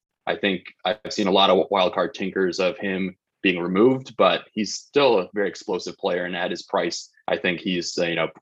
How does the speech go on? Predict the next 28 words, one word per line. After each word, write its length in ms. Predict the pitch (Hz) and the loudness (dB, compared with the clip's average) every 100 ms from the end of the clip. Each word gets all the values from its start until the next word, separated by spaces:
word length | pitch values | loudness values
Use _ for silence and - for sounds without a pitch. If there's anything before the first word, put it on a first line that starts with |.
| _ - | _ 0
delivering 380 | 101 92 87 | 2 4 2
great 340 | 82 98 92 - | 0 0 0 2
value. 420 | 87 78 76 76 - _ _ _ | 2 2 -2 -8 -10 _ _ _
So 220 | 104 98 | 6 8
those 160 | 120 135 | 8 8
are 60 | |
two 200 | 110 120 | 6 4
guys 300 | 104 95 87 | 6 4 4
that 140 | 92 87 | 0 -4
are 40 | _ _ _ _ _ | _ _ _ _ _
staying 480 | 107 107 123 143 139 _ - | 2 2 2 -2 -8 _ -4
and 140 | 98 | -2
foundation 380 | 98 95 - 107 | 0 -2 -2 -2
of 160 | 90 90 | 0 0
a 140 | 87 | 0
really 220 | 104 110 | 4 4
strong 320 | - - 78 | 2 -6 -12
line. 80 | 71 - _ - | -14 -18 _ -4
So 340 | 101 90 85 - | 2 4 2 0
this 140 | 123 | 0
is 100 | 117 | 0
something 380 | 135 110 107 98 | 0 0 0 -2
where 320 | 98 92 - | 0 0 0
I 180 | 98 98 | -4 -4
am 180 | 95 90 | -6 -2
very 260 | 104 104 92 | 2 2 0
interested 420 | 95 92 - 95 | -6 -10 -10 -10
in 180 | 90 | -10